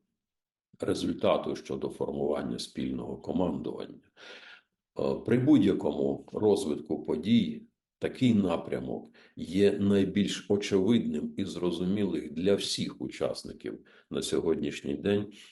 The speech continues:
безпекового діалогу в демократичному таборі, в таборі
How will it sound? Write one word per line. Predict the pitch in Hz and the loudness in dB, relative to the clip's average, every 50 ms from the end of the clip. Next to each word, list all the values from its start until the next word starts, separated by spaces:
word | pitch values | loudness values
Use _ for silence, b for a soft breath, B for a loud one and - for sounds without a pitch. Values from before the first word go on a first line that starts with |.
| B B 92 | B B -2
безпекового | 90 92 98 95 - - - 87 82 80 - 87 82 85 90 80 82 85 85 B B B B - | 2 2 4 2 2 0 0 0 0 0 0 0 0 2 0 0 0 -2 -4 B B B B -16
діалогу | 98 92 95 101 98 85 - 90 90 87 90 87 - 92 98 92 | -10 -4 0 2 2 2 2 0 0 0 -2 -2 -2 -4 -6 -8
в | 92 - - _ _ | -8 -12 -18 _ _
демократичному | 95 90 95 101 95 90 82 - - 82 80 - - 78 - - - - 78 78 78 76 | -8 -2 0 0 0 0 0 -2 0 -2 -2 -2 -2 -6 -8 -8 -10 -8 -8 -6 -6 -6
таборі, | - - - 73 69 62 - 55 - - | -4 -2 -2 -2 -2 -2 -4 -6 -8 -8
в | - - - | -10 -14 -8
таборі | - 82 82 85 82 85 - - 92 90 B | -2 -2 0 0 0 0 -2 -2 -2 -4 B